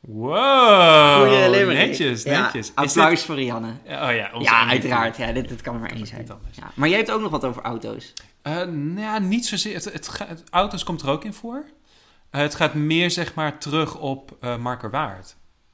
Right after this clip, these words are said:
Speaker 2: Oh.
Speaker 1: Ja.
Speaker 2: Wow. Dat is lang geleden.
Speaker 1: Ik heb jou net een filmpje laten zien.
Speaker 2: Ja.
Speaker 1: Van, eh, niet een dorp, maar dat is een buitenwijk.
Speaker 2: Oké.
Speaker 1: Maar het is wel ingericht als een dorp. Wat vond je ervan op het eerste gezicht?
Speaker 2: Ja, dus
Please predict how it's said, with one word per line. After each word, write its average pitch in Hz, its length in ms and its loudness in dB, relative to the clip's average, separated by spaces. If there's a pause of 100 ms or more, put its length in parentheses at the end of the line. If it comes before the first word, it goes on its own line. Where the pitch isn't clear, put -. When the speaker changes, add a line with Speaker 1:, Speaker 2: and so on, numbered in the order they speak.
(140)
Speaker 2:
Oh. 233 360 -2 (180)
Speaker 1:
Ja. 120 440 -6
Speaker 2:
Wow. 123 300 -4 (260)
Dat 147 200 -4
is 143 100 -12
lang 156 220 -4
geleden. 117 360 -8 (280)
Speaker 1:
Ik 127 120 -6
heb 185 140 -2
jou 175 140 0
net 160 160 2
een 151 80 -4
filmpje 160 320 -6
laten 104 300 -6
zien. 127 360 -14 (560)
Speaker 2:
Ja. 117 420 -6 (200)
Speaker 1:
Van, 135 440 -4
eh, 123 200 -6
niet 143 240 -4
een 156 120 -6
dorp, 143 220 -6
maar 160 80 -10
dat 120 100 -10
is 120 60 -10
een 117 100 -8
buitenwijk. 151 720 -6 (240)
Speaker 2:
Oké. - 180 -14
Speaker 1:
Maar 127 80 -4
het 127 100 -6
is 120 60 -10
wel 139 200 0
ingericht 127 1000 -8
als 147 200 -10
een 147 100 -8
dorp. 156 380 -8 (460)
Wat 147 260 -6
vond 262 240 -2
je 147 80 -4
ervan 107 300 -10
op 95 60 -16
het - 80 -18
eerste 117 240 -8
gezicht? 101 440 -16
Speaker 2:
Ja, 123 220 -2
dus 156 260 -6